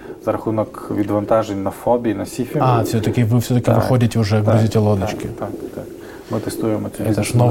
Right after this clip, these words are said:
Speaker 2: новый процесс для вас, вы так
Speaker 1: Так,
Speaker 2: не
Speaker 1: так,
Speaker 2: делали.
Speaker 1: так,
Speaker 2: Куча
Speaker 1: раніше.
Speaker 2: документов новых.
Speaker 1: Так, це, да.
Speaker 2: Ну, а в этом направлении можно ещё
Speaker 1: Мгм.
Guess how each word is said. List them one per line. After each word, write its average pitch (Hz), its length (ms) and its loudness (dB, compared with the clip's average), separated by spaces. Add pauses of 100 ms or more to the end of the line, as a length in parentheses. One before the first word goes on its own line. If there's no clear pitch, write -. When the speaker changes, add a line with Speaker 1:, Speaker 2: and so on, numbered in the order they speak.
Speaker 2:
новый - 40 -2
процесс 107 340 2
для 101 120 0
вас, 101 200 0
вы - 80 -10
так - 20 2
Speaker 1:
Так, 104 140 0
Speaker 2:
не 120 60 4
Speaker 1:
так, 110 100 2
Speaker 2:
делали. 95 280 0 (160)
Speaker 1:
так, 98 160 -6 (100)
Speaker 2:
Куча - 220 0
Speaker 1:
раніше. - 0 - (180)
Speaker 2:
документов 120 580 2
новых. 107 260 -2 (760)
Speaker 1:
Так, 110 640 4
це, - 140 -6 (240)
да. 98 140 -6 (1200)
Speaker 2:
Ну, 127 280 2
а 98 140 6
в 117 60 4
этом 131 180 4
направлении 110 560 4
можно 165 280 4
ещё 127 180 2
Speaker 1:
Мгм. 110 40 6